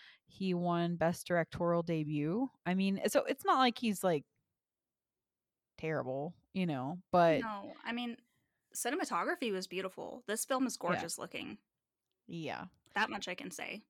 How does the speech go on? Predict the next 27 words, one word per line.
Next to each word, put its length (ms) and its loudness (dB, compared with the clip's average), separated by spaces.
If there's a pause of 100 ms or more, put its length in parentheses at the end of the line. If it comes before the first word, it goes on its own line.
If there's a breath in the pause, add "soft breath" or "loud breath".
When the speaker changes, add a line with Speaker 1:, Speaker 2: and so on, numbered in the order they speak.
(500)
Speaker 1:
Yes, 560 -8
definitely. 800 -4 (720 soft breath)
I'm, 260 0
I 80 -2
just, 260 -8 (440)
where 320 6
did 220 2
you 120 4
hear 200 -2
about 260 0
this 180 -8
film? 340 -6 (560)
Speaker 2:
Bloody 260 0
Disgusting. 800 -2 (320)
I, 560 0 (440)
so 440 2
there 200 0
were 100 0
two 260 -4
films 320 -2
that 80 -2
were 80 -2
coming 280 -6
about 200 -4
the 80 -10
same 260 -8
time 560 -4